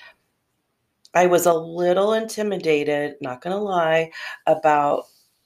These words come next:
how I was gonna go about recording and editing and distributing and all those things, because technology is not my strong suit. Uh, naturally,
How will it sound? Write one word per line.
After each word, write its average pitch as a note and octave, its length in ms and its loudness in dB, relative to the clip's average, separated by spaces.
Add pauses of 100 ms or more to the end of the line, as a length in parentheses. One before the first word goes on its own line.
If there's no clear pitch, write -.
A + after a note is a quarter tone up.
(640)
how E3 360 0
I E3 100 4
was D#3+ 180 -2
gonna D#3 240 -8
go D3 160 -6
about D3 300 -4
recording D#3+ 840 -4
and - 300 -8
editing D#3 960 0
and C3 400 -12
distributing D3+ 920 -4 (380)
and C#3+ 180 -6
all C#3+ 160 0
those C#3 260 -2
things, D3+ 440 0
because - 400 -8
technology F#3+ 800 -4
is E3 180 -4
not E3 220 -4
my D3+ 160 0
strong E3 320 0
suit. - 360 -6 (840)
Uh, - 80 2
naturally, D#3 800 0